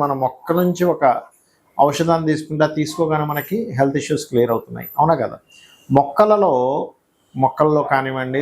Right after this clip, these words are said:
లేనట్లయితే మనకి వృక్షాల్లో కానివ్వండి, కొన్ని కొన్ని బిల్వ, మనకి బిల్వ వృక్షం ఉంది,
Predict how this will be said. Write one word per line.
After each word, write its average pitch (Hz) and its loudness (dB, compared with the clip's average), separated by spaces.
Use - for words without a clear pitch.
లేనట్లయితే 127 0
మనకి 117 -6
వృక్షాల్లో 135 2
కానివ్వండి, 113 -4
కొన్ని 127 -2
కొన్ని 117 -2
బిల్వ, 120 2
మనకి 113 -8
బిల్వ 131 4
వృక్షం 131 -4
ఉంది, 104 -6